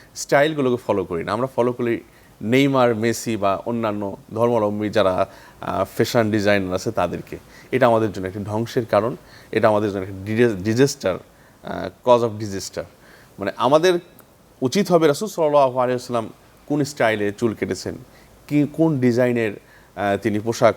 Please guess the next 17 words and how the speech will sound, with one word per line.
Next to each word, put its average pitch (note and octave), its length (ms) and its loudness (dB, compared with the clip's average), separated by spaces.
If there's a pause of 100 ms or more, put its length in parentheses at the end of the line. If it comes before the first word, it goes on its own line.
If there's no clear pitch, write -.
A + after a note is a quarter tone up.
পরিচ্ছেদ G#2+ 480 -2
পরেছেন, G2 340 -2 (580)
তিনি E3 160 2
কিভাবে C#3+ 540 4
চলাফেরা A#2 440 2
করেছেন, G2 500 -6 (420)
তার C3 160 4
ফোকাস, A#2+ 540 0
মোরালস, A#2 480 0
নর্মস B2 400 0
and A2 160 -2
ভ্যালুস A#2 440 2
কেমন B2 320 0
ছিল, G2+ 300 -6 (380)
এই D3+ 100 4
বিষয়গুলো C#3+ 480 2
আমাদেরকে G#2 480 0